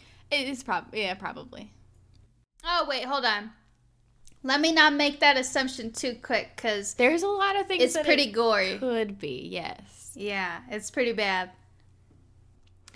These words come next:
Speaker 1: So if anyone's interested, this is where the werewolf legend kind of originates.
Speaker 2: Mm-hmm.
Speaker 1: So there, I hooked some people with that.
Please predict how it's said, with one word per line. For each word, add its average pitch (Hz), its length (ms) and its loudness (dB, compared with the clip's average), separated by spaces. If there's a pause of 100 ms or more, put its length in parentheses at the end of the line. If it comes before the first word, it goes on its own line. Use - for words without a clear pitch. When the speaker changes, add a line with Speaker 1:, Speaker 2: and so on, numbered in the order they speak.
(240)
Speaker 1:
So 226 360 2 (160)
if 208 320 0
anyone's 202 360 -6
interested, 208 560 -4
this 185 300 -4
is 185 360 -6
where 175 640 -6 (380)
the 175 600 -6
werewolf 175 920 -6
legend 165 1040 -8 (340)
kind 170 240 -10
of 160 140 -12
originates. 160 1000 -14 (1080)
Speaker 2:
Mm-hmm. 214 280 -6 (340)
Speaker 1:
So 170 320 -12 (180)
there, 175 160 -10
I 175 100 -8
hooked 202 340 -10
some 180 200 -14
people 180 320 -8
with 170 140 -14
that. 196 240 -10